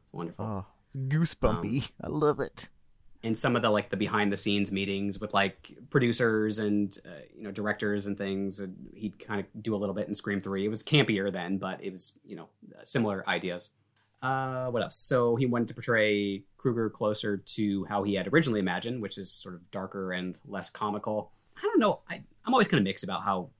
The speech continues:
Speaker 1: he looks in this movie. Like, I know what he was going for, kind of this kind of dark fairy tale thing, but I kinda prefer the original look. If, I mean, maybe it's 'cause I've, you know, seen it many times, but I
Speaker 2: Yeah,
Speaker 1: get what he's going
Speaker 2: I,
Speaker 1: for, yeah.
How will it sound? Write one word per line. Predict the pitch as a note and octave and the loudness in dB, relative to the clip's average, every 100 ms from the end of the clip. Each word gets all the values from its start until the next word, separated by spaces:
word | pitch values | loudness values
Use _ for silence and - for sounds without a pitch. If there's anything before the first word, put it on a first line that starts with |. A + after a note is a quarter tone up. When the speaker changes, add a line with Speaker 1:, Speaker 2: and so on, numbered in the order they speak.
| _ _ | _ _
Speaker 1:
he | - A#2 | -6 -6
looks | F#2 G#2+ - | -4 -2 0
in | B2+ | 2
this | B2+ C#3 | 2 2
movie. | C3+ C#3 | 4 4
Like, | B2+ C#3+ | 4 6
I | |
know | D#3 D#3 | 6 6
what | D3+ | 6
he | |
was | A#2 | 4
going | G#2 A2 A#2 | 0 -2 0
for, | B2+ B2+ | 2 2
kind | A#2 G#2+ | 2 -2
of | |
this | G#2 | -2
kind | - G#2+ G2 | -4 -4 -2
of | |
dark | F#2+ F#2+ | -4 -6
fairy | - G2 G#2+ | -4 -4 -2
tale | B2 B2 | -2 -2
thing, | C3+ C3 B2+ | 0 0 0
but | G#2+ G2+ - _ _ - | -2 -4 -8 _ _ -10
I | - | 0
kinda | D3+ D3+ | 2 2
prefer | B2 A2+ G2+ F#2 - | 2 0 0 -4 -8
the | E2+ | -8
original | F2 F2+ F2+ - | -6 -8 -10 -12
look. | - F#2+ G2 - - | -6 -6 -8 -16 -12
If, | G2+ - - | -12 -14 -20
I | F2+ | -16
mean, | E2+ | -8
maybe | G#2 G#2 | -4 -2
it's | - | -2
'cause | G#2 | -4
I've, | E2+ - _ _ | -8 -10 _ _
you | F2+ | -14
know, | - - C3+ - - | -14 -18 -18 -18 -10
seen | - G#2+ | -4 -2
it | G2+ _ - | -4 _ -4
many | G#2+ G#2 | -2 0
times, | G#2+ A#2 | 0 0
but | F#2+ G2+ C4+ | -4 -4 0
I | |
Speaker 2:
Yeah, | C#4+ | 2
Speaker 1:
get | C3+ | 2
what | A2+ | 2
he's | G#2 | 0
going | E4 D#4+ D4 | 0 0 -2
Speaker 2:
I, | |
Speaker 1:
for, | - | -6
yeah. | F#3 | -8